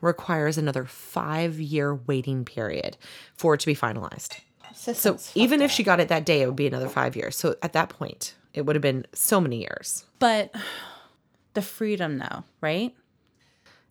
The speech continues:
Speaker 1: Yeah, I mean, she really wants this divorce.
Speaker 2: Yeah.
Speaker 1: Right?
Speaker 2: I would rather have everything kind of documented. And then, yeah, it takes that,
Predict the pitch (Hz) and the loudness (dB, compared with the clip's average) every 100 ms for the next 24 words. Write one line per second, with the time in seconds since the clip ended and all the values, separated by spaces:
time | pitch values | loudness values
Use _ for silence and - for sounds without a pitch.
0 | - - 147 151 151 208 196 190 180 156 | -4 0 2 2 2 4 6 6 6 4
1 | 139 - 143 127 123 107 - - - 190 | 2 -2 -4 -2 -2 -2 -2 -6 -4 -2
2 | 233 240 156 151 - - 151 131 151 - | 0 0 -2 -4 -10 -6 -2 0 -2 -8
3 | 151 190 214 208 - _ - 208 196 190 | -2 2 2 0 -10 _ -6 -2 -2 -4
4 | 190 - 190 180 175 180 180 170 165 - | -6 -4 -4 -4 -6 -6 -6 -8 -10 -14
5 | _ _ _ - 185 170 156 151 170 185 | _ _ _ -10 -8 -6 -6 -8 -6 -8
6 | 160 151 165 151 - 156 156 156 160 196 | -6 -8 -8 -8 -6 -6 -6 -10 -10 -6
7 | 220 190 160 185 196 170 170 | -4 -4 -4 -6 -8 -6 -10